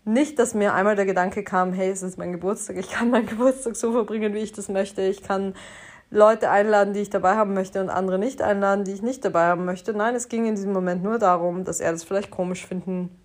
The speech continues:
würde, wenn ich ihn jetzt nicht dazu einlade. Gut, also habe ich ihn eingeladen, fand ich eigentlich dann auch voll ok-, okay und habe mich eigentlich auch drauf gefreut, dass er kam, weil ich ihn ganz nett fand. Gut, dann kam mein Geburtstag und es war eine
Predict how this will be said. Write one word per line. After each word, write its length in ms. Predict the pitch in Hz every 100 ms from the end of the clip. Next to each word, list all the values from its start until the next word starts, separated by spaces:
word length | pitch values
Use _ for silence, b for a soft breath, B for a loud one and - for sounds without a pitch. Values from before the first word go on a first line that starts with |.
| _
würde, 520 | 175 190 190 208 208 B B B
wenn 160 | 170 175
ich 100 | 180
ihn 100 | 185
jetzt 160 | 185
nicht 200 | 185 180
dazu 180 | 190 -
einlade. 480 | - 165 160 92 - - -
Gut, 240 | - - _
also 240 | - 233 196
habe 60 |
ich 80 | 170
ihn 60 | -
eingeladen, 800 | 262 247 233 226 220 220 220 - _ _ _ - -
fand 180 | 208
ich 120 | 196 185
eigentlich 240 | 180 180
dann 140 | 170
auch 140 | 175 175
voll 180 | 170 175
ok-, 340 | - 196 190
okay 460 | - 185 208 226 226 B B B B
und 200 | 190 190
habe 120 | 190
mich 140 | 180 185
eigentlich 220 | 175 175
auch 120 | 165
drauf 220 | - 175
gefreut, 400 | - 180 185 180
dass 100 | 185
er 80 | -
kam, 380 | - 220 214 202
weil 140 | 165
ich 180 | 185 -
ihn 260 | 175 170 175
ganz 420 | 202 220 - -
nett 260 | 180 175 175
fand. 340 | - - - _ _ _
Gut, 280 | - - - B B B -
dann 160 | 294
kam 240 | 311 220 208
mein 120 | 202
Geburtstag 800 | 180 170 175 - 185 180 185 180
und 640 | 180 180 180 180 180 180
es 160 | 185 -
war 140 | 185
eine 580 | 185 185 185 185 185 -